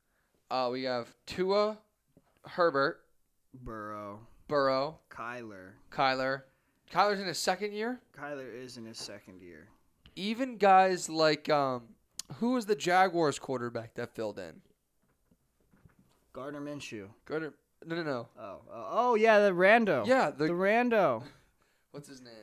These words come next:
Speaker 2: I don't even know his name, but he was solid.
Speaker 1: He was really good.
Speaker 2: The,
Speaker 1: Um,
Speaker 2: the guy on the Cowboys who came out of nowhere.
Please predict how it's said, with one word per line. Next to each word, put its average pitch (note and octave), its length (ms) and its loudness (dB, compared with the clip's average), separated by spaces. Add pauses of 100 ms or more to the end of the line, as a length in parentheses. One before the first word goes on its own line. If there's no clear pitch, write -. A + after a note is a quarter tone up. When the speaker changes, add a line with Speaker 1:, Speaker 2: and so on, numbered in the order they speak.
(460)
Speaker 2:
I G3 80 -8
don't C4 120 -4
even B3+ 220 -2
know A#3+ 220 2
his A3+ 200 -4
name, E3+ 360 -8
but E3 100 -4
he A3 160 2
was B3 180 4
solid. G#3+ 760 0
Speaker 1:
He G#3+ 160 -10
was A3+ 180 -8 (100)
really D#3 480 2
good. G#3 280 6 (760)
Speaker 2:
The, F3 340 8
Speaker 1:
Um, B2+ 180 -4
Speaker 2:
the F3 160 4
guy F3+ 360 6
on G3+ 120 2
the F#3+ 80 -2
Cowboys G3 600 2
who D3 60 -8
came G3 320 -2
out E3+ 260 2
of F#3+ 100 0
nowhere. E3+ 640 -2